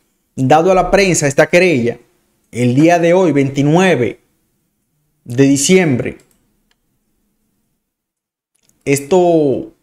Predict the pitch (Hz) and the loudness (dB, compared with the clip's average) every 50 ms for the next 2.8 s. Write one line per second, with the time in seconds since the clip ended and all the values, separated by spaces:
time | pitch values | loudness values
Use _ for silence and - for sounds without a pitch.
0 | _ _ _ _ _ 131 123 127 131 147 127 110 151 160 156 151 147 143 135 127 | _ _ _ _ _ -8 -2 0 0 0 0 0 0 0 2 2 2 0 0 0
1 | 117 107 95 - - - _ _ _ _ _ _ _ _ _ _ _ _ - 147 | -2 -4 -6 -8 -10 -16 _ _ _ _ _ _ _ _ _ _ _ _ -4 -2
2 | 135 160 151 147 - 143 131 127 147 147 135 117 98 92 - | 0 2 0 0 0 -4 -2 0 0 0 0 0 -4 -8 -14